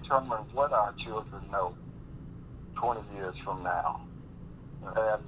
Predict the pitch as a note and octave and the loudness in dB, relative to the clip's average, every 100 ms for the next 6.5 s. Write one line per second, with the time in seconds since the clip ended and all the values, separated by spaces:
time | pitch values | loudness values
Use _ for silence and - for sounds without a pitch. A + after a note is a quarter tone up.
0 | A2+ A2 - G#2+ G2+ G2 - G2+ F#2 F2 | -6 -6 -6 0 0 0 -8 -6 -6 -6
1 | - - - - D3+ C3 C3 D3 D3 - | -8 -8 -8 -8 -6 0 4 4 2 -8
2 | B2 A2+ A2+ A#2 G#2+ - A2 A2 - - | -8 -2 6 6 6 0 -4 -4 -6 -12
3 | - - - - - A2 B2+ C3+ - C#3+ | -10 -10 -12 -12 -10 -4 -4 -4 0 2
4 | D3+ C#3 - D3+ C#3 A#2+ - - - - | 2 0 2 6 6 4 -4 -10 -10 -10
5 | - - - - - - - - - - | -10 -10 -10 -10 -10 -10 -8 -8 -4 -4
6 | - - C3 A#2+ A#2 | -2 -4 6 8 8